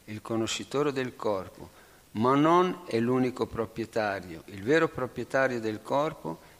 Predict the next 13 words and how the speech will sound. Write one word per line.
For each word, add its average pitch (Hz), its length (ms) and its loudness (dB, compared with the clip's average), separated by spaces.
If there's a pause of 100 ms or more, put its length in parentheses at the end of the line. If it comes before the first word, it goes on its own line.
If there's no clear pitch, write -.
è 104 140 -4
Dio, 147 260 4
la 147 120 2
persona 123 500 -2
suprema, 110 680 -4 (480)
che 117 140 2
è 139 80 8
il 147 100 6
supremo 147 680 0
kshetragya. 85 840 0 (3250)
Le-, 98 260 -4
leggi 95 340 -6
la 92 420 -14